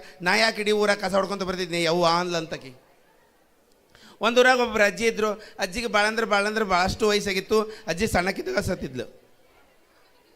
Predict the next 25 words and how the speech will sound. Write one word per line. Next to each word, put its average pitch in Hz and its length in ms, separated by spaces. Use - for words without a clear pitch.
ನಿಮ್ಗೆ 160 220
ಅರ್ಥ 156 180
ಆದ್ರೆ 185 280
ಸತ್ತ 165 200
ಹೋದ್ಲಕ್ಕಿ. 147 600
ಗುಂಡು 254 280
ಒಂದ್ 233 120
ದಿವಸ - 220
ಲೇಟಾಗಿ 226 400
ಬಂದ 196 240
ಸಾಲಿಗೆ. 175 840
ಸರ್ಗೆ 233 240
ಸಿಟ್ಟು 220 260
ಬಂತು, 208 260
"ಯಾಕಪ್ಪ 196 420
ಲೇಟ್?" 196 320
ಅಂದ್ರೆ, 185 560
"ಸರ್ 220 180
ನಮ್ಮ 214 180
ದೋಸ್ತನ 196 300
ದಾರೆ 196 200
ರೊಕ್ಕ 196 220
ಕಳ್ದೈತೆ 190 300
ಬರ್ರಿ" 170 220
ಅಂದವ. 139 280